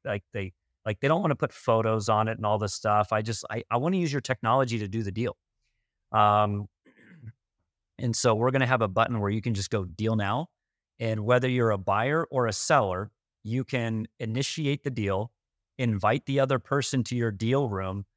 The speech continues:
Both of you get verified, create the funds account, and you can do a deal on Private Auto instantly, uh, just using the technology without having a traditional listing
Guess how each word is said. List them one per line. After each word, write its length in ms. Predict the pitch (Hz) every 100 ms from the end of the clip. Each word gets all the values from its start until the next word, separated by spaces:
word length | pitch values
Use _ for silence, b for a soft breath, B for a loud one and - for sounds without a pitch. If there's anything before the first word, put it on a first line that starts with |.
| _ -
Both 340 | 185 120 135
of 140 | 147
you 120 | 147 143
get 260 | 151 -
verified, 640 | 113 104 104 104 98 101 107 _ _ _ _ _ _ _ _
create 260 | - 123 127
the 100 | 120
funds 340 | - 120 113
account, 420 | 107 104 95 95 - _ _ _ -
and 140 | 113
you 120 | 113 123
can 180 | 120
do 160 | 110 127
a 60 | 110
deal 200 | 117 110
on 140 | 104
Private 320 | - 107 98
Auto 320 | 98 95 90
instantly, 580 | 95 95 101 - 80 80 _ _ _ -
uh, 160 | 92
just 260 | 90 117 -
using 280 | 117 101 95
the 80 | 90
technology 680 | 85 85 90 87 87 92
without 420 | 90 101 107 107 -
having 380 | 98 95 92
a 80 | 87
traditional 600 | - 101 92 - 98 87
listing 480 | 92 98 - 90 82